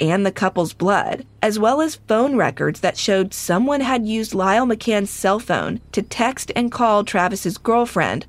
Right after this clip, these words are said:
on the first day the elderly couple left for their camping trip. Prosecutors' theory was that Travis had randomly chosen to rob the couple at their campground,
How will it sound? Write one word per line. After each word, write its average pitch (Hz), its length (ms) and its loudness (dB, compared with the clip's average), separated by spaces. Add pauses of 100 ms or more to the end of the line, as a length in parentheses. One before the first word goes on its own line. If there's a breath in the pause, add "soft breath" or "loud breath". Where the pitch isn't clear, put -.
on 196 120 2
the 185 140 0 (100)
first 240 320 0
day 226 220 2
the 190 180 -2
elderly 196 380 2
couple 170 400 -2
left 180 280 0
for 185 140 -2
their 156 140 -2
camping 208 400 -2
trip. - 320 -6 (440)
Prosecutors' 269 760 0
theory 180 420 2
was 175 220 2
that 180 240 0
Travis 277 420 0
had 226 260 0
randomly 220 460 2
chosen 175 580 0
to 196 140 0
rob 165 340 2
the 170 80 2
couple 160 380 -2
at 151 140 -2
their 151 100 0
campground, 139 840 -4